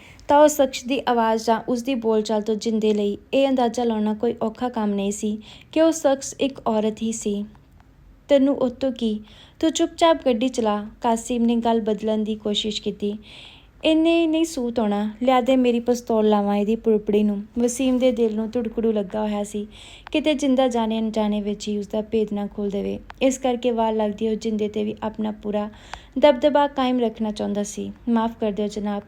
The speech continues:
ਗੁਸਤਾਖੀ ਹੋ ਗਈ, ਹੁਣ ਨਹੀਂ ਪੁੱਛਦਾ ਕੁਛ।" ਵਸੀਮ ਦੇ ਦਬਕਾ ਮਾਰਨ ਦੀ ਦੇਰ ਸੀ ਕਿ ਜਿੰਦੇ ਦੀ ਤਾਂ ਜਾਨ ਜਿਵੇਂ ਸੂਲੀ 'ਤੇ ਹੀ ਟੰਗੀ ਗਈ। ਉਸ ਰਾਤ ਜਿੰਦੇ ਨੂੰ ਨੀਂਦ ਨਹੀਂ ਸੀ ਆਈ। ਜ਼ਰਾ ਜਿੰਨੀ ਵੀ ਕਿਤੋਂ ਆਵਾਜ਼ ਹੁੰਦੀ, ਉਸਨੂੰ ਲੱਗਦਾ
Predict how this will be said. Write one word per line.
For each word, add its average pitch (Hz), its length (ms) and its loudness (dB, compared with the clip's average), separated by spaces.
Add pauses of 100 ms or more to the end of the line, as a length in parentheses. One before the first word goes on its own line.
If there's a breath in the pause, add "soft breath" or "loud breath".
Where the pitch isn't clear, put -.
(140)
ਗੁਸਤਾਖੀ 220 540 -2
ਹੋ 202 100 0
ਗਈ, 202 200 -4 (500 loud breath)
ਹੁਣ 311 120 4
ਨਹੀਂ 277 180 6
ਪੁੱਛਦਾ 233 360 0
ਕੁਛ।" 214 320 -4 (180)
ਵਸੀਮ 262 360 2
ਦੇ 262 120 2
ਦਬਕਾ 226 380 -2
ਮਾਰਨ 208 280 -2
ਦੀ 208 120 -2
ਦੇਰ 208 200 -2
ਸੀ 208 200 -6
ਕਿ 214 160 -4
ਜਿੰਦੇ 208 360 -2
ਦੀ 202 100 -2
ਤਾਂ 202 240 -6 (440 loud breath)
ਜਾਨ 277 260 6
ਜਿਵੇਂ 285 260 2
ਸੂਲੀ 247 340 -2
'ਤੇ 254 200 0
ਹੀ 254 60 -2
ਟੰਗੀ 214 320 -2
ਗਈ। 202 280 -2 (260)
ਉਸ 247 180 2
ਰਾਤ 262 200 2
ਜਿੰਦੇ 220 320 0
ਨੂੰ 220 160 0
ਨੀਂਦ 208 200 0
ਨਹੀਂ 202 160 -2
ਸੀ 214 180 -6
ਆਈ। 196 200 -2 (440 loud breath)
ਜ਼ਰਾ 302 220 8
ਜਿੰਨੀ 269 340 2
ਵੀ 277 120 2
ਕਿਤੋਂ 247 320 0
ਆਵਾਜ਼ 220 340 2
ਹੁੰਦੀ, 214 220 0
ਉਸਨੂੰ 214 300 -2
ਲੱਗਦਾ 202 440 -2